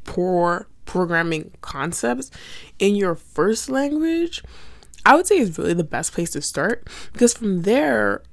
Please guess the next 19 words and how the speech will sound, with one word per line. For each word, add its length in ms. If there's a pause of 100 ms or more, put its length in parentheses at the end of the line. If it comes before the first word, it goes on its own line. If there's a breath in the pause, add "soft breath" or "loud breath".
(360)
picking 240
up 120
a 40
new 160
<laughs> 100
language 340
is, 260
like, 340 (540)
relatively 720 (540)
easy. 480
<laughs> 40 (1200 loud breath)
Easy, 600
smooth, 640 (140)
it's, 260 (240)
like, 380 (120)
all 220
downhill 380
from 160
there. 340